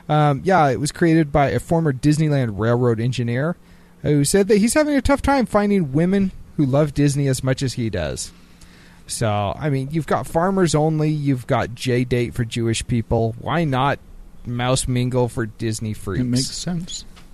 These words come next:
Speaker 1: So,
Speaker 2: Yeah.
Speaker 1: I'm just waiting for a Star Wars one for my kids 'cause they're gonna
Speaker 2: Hey,
Speaker 1: need it.
Speaker 2: Star Wars is Disney
Speaker 1: Not,
Speaker 2: now,
Speaker 1: not
Speaker 2: so
Speaker 1: me.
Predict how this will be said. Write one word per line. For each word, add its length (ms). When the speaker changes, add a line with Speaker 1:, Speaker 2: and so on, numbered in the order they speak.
Speaker 1:
So, 200
Speaker 2:
Yeah. 220
Speaker 1:
I'm 140
just 180
waiting 280
for 180
a 60
Star 320
Wars 340
one 300
for 400
my 240
kids 400
'cause 160
they're 160
gonna 180
Speaker 2:
Hey, 60
Speaker 1:
need 100
it. 20
Speaker 2:
Star 220
Wars 240
is 120
Disney 320
Speaker 1:
Not, 80
Speaker 2:
now, 100
Speaker 1:
not 80
Speaker 2:
so 200
Speaker 1:
me. 200